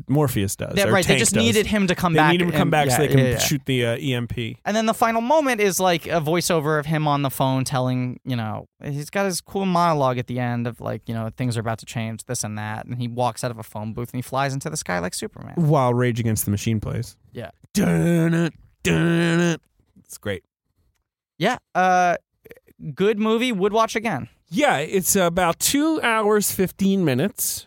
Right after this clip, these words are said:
Speaker 2: I, I mean,
Speaker 1: It flies by.
Speaker 2: a good runtime. Maybe my favorite runtime.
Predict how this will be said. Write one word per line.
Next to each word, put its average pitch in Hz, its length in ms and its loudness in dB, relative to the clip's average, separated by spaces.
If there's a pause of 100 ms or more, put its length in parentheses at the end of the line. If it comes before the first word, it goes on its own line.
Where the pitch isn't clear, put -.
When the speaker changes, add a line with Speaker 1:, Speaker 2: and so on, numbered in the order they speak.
Speaker 2:
I, 143 160 -12
I - 120 -4
mean, 156 340 -2
Speaker 1:
It 156 120 -4
flies 190 320 0
by. 104 220 -2
Speaker 2:
a 180 80 2
good 254 200 0
runtime. 233 380 0
Maybe 190 200 2
my 247 140 0
favorite 202 300 -2
runtime. 254 480 -4